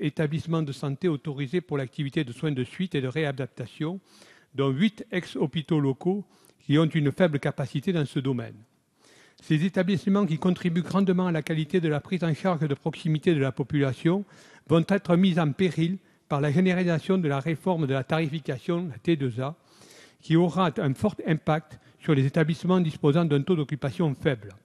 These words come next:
En effet, celle-ci repose sur une logique de mesure de la nature et du volume des activités et non plus sur une autorisation, ce qui aura des effets néfastes sur les petits hôpitaux locaux. Or, ces dernières,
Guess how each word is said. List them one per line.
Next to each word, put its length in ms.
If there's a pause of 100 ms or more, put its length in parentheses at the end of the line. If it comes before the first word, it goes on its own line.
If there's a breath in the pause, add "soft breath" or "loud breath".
(680 soft breath)
En 120
effet, 360
celle-ci 400
repose 400
sur 200
une 120
logique 360
de 120
mesure 640 (680 soft breath)
de 120
la 160
nature 640
et 160
du 240
volume 480
des 220
activités 720 (320 soft breath)
et 80
non 200
plus 200
sur 240
une 80
autorisation, 800 (100)
ce 80
qui 160
aura 240
des 220
effets 200
néfastes 540 (300 soft breath)
sur 120
les 140
petits 400
hôpitaux 380
locaux. 360 (760 soft breath)
Or, 220
ces 160
dernières, 560